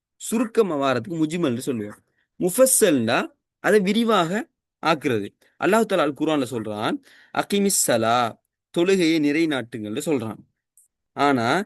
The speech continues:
எப்படி நிலைநாட்டணும், எப்படி தக்பீர் கட்டணும், எத்தனை ருக்கூன்கள், அர்கான்கள் இருக்குது, எத்தனை வாஜிபுகள் இருக்குது, எத்தனை சுன்னத்துகள் இருக்குது, இதெல்லாம் அல் குர்ஆன் சொல்லல. அல் குர்ஆன் முஜ்மலாக தொழுங்கன்னு சொல்லியிருக்குது.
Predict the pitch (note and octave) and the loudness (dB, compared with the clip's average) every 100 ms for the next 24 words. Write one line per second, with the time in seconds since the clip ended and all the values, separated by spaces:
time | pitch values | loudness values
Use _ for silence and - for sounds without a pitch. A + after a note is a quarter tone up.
0 | - _ - C#3+ - - G#3 F3+ D3+ D3 | -8 _ -4 -4 -4 0 0 2 2 2
1 | C#3 A#2 A2+ G#2 G2+ _ - C3 F3+ F#3 | 2 -2 -6 -10 -12 _ -10 -8 -2 0
2 | E3 B2+ D3 D#3+ C3+ A2 A2 G2+ - _ | 0 0 2 2 0 -2 -4 -6 -12 _
3 | C#3 C#3 F#3+ E3 C#3+ C3+ E3+ D3 B2+ B2+ | -4 -2 0 2 2 2 2 4 4 2
4 | - E3+ D#3 B2+ A#2+ A2 G#2 - _ C#3 | 0 2 2 2 0 -4 -6 -10 _ -2
5 | C#3 G3+ F#3 E3 C#3 - B2 C#3+ E3+ E3 | 0 0 2 0 -2 -8 0 2 2 0
6 | D3 C3 A2+ G#2+ G#2 G#2 _ D3+ D#3 G#3+ | 0 0 -2 -6 -8 -10 _ -4 0 2
7 | E3+ D3+ E3+ D#3 D#3+ C#3+ A#2 A2 G#2+ - | 2 2 0 2 2 2 0 -2 -4 -8
8 | _ E3 F3+ A3 A3 A3 G3+ F#3 D#3+ F3 | _ -2 0 0 0 0 0 -2 -2 -2
9 | F3+ D#3+ G#2+ - _ _ _ _ _ _ | -2 -4 -4 -10 _ _ _ _ _ _
10 | _ A#2 F3 F3 D#3 E3 F#3 E3 A#3 A3+ | _ -4 -4 -4 -2 0 0 0 2 4
11 | D3+ F3+ G#3 G3 A3 G#3+ A3 A#3+ G#3+ D3 | 2 0 -2 0 2 2 2 0 0 -4
12 | A2+ | -8